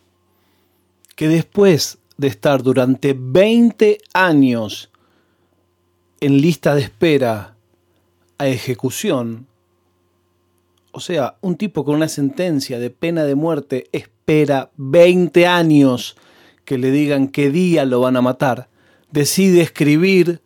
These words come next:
una petición al juez diciéndole: "Mátenme ya. No aguanto más, no puedo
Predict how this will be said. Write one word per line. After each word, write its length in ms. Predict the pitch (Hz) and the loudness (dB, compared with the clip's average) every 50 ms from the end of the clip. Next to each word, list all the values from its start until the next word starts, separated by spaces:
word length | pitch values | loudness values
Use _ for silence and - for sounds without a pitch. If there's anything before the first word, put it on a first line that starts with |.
| _ _ _ _ _ _ _ | _ _ _ _ _ _ _
una 240 | - 156 156 156 139 | -6 -4 -2 -2 -2
petición 400 | 160 151 - 147 - - 160 156 | -2 -4 -4 -4 -4 -2 -2 -2
al 80 | 151 | -2
juez 240 | 151 - - 160 160 | -2 -2 -2 -2 0
diciéndole: 560 | 143 143 135 - 151 135 135 139 139 143 147 | 0 -2 -2 -2 -2 -2 0 0 0 0 -2
"Mátenme 600 | 147 151 160 165 160 - 170 151 151 143 143 135 135 | -2 -2 -4 -4 -4 -4 -4 -2 0 0 0 -2 -2
ya. 400 | - - 165 151 131 110 - _ _ _ _ _ _ _ _ _ _ _ _ _ _ _ _ _ _ _ _ _ _ _ _ _ _ _ _ - | -4 -4 -2 -2 -2 -4 -8 _ _ _ _ _ _ _ _ _ _ _ _ _ _ _ _ _ _ _ _ _ _ _ _ _ _ _ _ -8
No 160 | 143 151 151 | -4 -2 0
aguanto 640 | 147 151 143 151 170 170 170 170 170 - - 147 | 0 2 2 2 2 2 2 2 0 0 0 0
más, 260 | 147 165 165 160 151 | 2 2 0 0 -2
no 220 | 143 139 139 135 139 | -2 -4 -4 -4 -4
puedo 640 | - 165 170 185 190 180 160 143 135 123 113 101 | -2 0 2 4 4 4 4 2 0 0 -2 -4